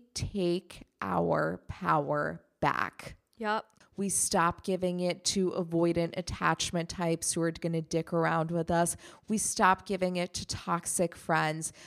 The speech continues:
Speaker 1: We stop giving it to our jobs, to our careers, to our looks, to money, to all of these things that we've been society,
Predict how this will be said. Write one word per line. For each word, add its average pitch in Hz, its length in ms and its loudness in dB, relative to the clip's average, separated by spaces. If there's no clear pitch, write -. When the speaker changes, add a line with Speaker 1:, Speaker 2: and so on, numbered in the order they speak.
Speaker 1:
We 233 80 0
stop 214 400 0
giving 202 320 -2
it 196 140 -4
to - 120 -6
our 190 120 -2
jobs, 185 720 2
to 180 140 -4
our 170 120 2
careers, 175 880 0
to - 160 -6
our 208 180 0
looks, 208 800 4
to 202 440 0
money, 202 1040 -2
to - 160 0
all 262 300 4
of 226 160 0
these 208 300 -2
things 233 380 2
that 202 100 4
we've 196 240 -4
been 202 160 0
society, 196 800 0